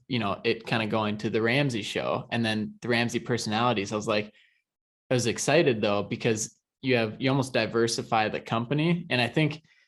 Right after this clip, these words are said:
it, it was definitely a big decision. I'm sure he took a lot of time to think about it, but, um, kudos to him because it, he's built this up for twenty, thirty years.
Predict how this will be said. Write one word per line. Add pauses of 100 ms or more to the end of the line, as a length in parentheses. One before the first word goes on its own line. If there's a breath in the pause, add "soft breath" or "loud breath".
(220 soft breath)
it,
it
was
definitely
a (500)
big
decision.
I'm
sure
he
took
a
lot
of
time
to
think
about
it,
but, (480)
um, (360)
kudos
to
him
because
it,
he's
built
this
up
for
twenty,
thirty
years.